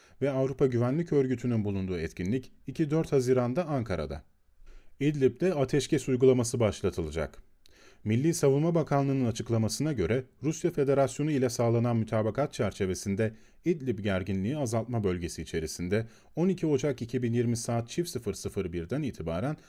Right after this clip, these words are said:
ateşkes uygulaması başlatılacak. T C G Göksu ve T C G Gökova fırkateynlerimizden İtalya'ya liman ziyareti.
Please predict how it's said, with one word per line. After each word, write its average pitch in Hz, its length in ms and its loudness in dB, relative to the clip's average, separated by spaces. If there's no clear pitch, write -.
ateşkes 160 480 -2
uygulaması 120 520 2
başlatılacak. 78 840 -6
T 117 180 4
C 139 180 2
G 143 220 2
Göksu 160 420 0
ve 165 120 0
T 127 180 4
C 120 160 4
G 120 160 4
Gökova 113 420 2
fırkateynlerimizden 95 1080 -2
İtalya'ya 139 460 0
liman 127 320 2
ziyareti. 85 520 0